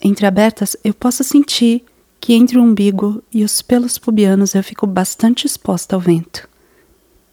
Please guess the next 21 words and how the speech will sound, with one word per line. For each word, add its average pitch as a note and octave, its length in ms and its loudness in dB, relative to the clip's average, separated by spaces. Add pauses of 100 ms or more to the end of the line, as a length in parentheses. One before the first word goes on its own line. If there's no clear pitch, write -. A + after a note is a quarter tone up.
(380)
Essa - 220 -4
massa F#3 380 0
de F#3+ 160 -2
ar F#3 180 0
que - 100 -16
se - 140 -8
desloca F3+ 520 -2
fresca - 600 -2
com F#3 220 0
o F3+ 40 0
jorro G#3 300 0
da F#3 160 2
água F#3 160 0
da F3 100 0
torneira F#3 520 0
que - 160 -6
arrepia F#3+ 380 0
toda A#3+ 200 0
a - 20 4
minha A3+ 180 2
barriga. F#3 460 -4